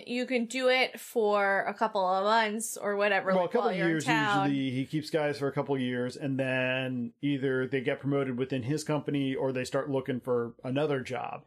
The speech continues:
Speaker 2: He
Speaker 1: Mm-hmm.
Speaker 2: said, "Number one, the best guys we get that are good at kind of processing, like, they come in, they know the process, they know the terms, they know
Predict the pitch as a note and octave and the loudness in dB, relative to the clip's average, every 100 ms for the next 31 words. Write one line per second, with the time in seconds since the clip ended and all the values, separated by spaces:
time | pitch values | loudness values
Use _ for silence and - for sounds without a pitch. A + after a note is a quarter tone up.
0 | - G#3+ G#3 D3 C3 - _ _ - B2 | -10 -8 -4 -2 -2 -6 _ _ -18 -6
1 | C#3 D#3+ G#3 A#3 G3 F3+ D#3+ C3+ B2 B2 | -2 0 0 0 0 0 0 -2 -4 -4
2 | C3+ A2 E3 E3+ - D#3+ D#3+ C3+ C#3+ B2+ | -4 -2 -4 -2 -2 0 0 -2 -2 -2
3 | C3 - C3+ C3 C3 A#2+ - B2+ D3 D3 | -2 -2 -2 -2 -2 -6 -6 0 2 2
4 | C#3+ - C3+ B2+ B2 - C#3 C3+ - - | 0 -2 -4 -2 -4 -4 -2 -2 -4 -2
5 | D3 D3+ D#3+ D3+ D3+ D3+ D3 D3 C#3+ C#3 | 0 0 0 0 0 0 0 0 0 -2
6 | C#3 C3 D3 D#3 D3+ D3+ D3+ D3+ C#3 _ | -4 -4 -2 0 0 0 0 -2 -4 _
7 | _ _ B2+ C#3 D#3+ E3+ E3+ E3 D3+ D#3+ | _ _ -2 2 0 0 -2 0 0 0
8 | D3+ C#3 C3+ C3+ C#3+ D3 C#3+ C3+ C3 B2+ | -2 -2 -2 0 2 0 -2 -2 -2 -2
9 | B2 - B2 C3+ C#3 C3+ C3+ C3+ C#3+ | -4 -4 -2 0 2 2 2 0 -2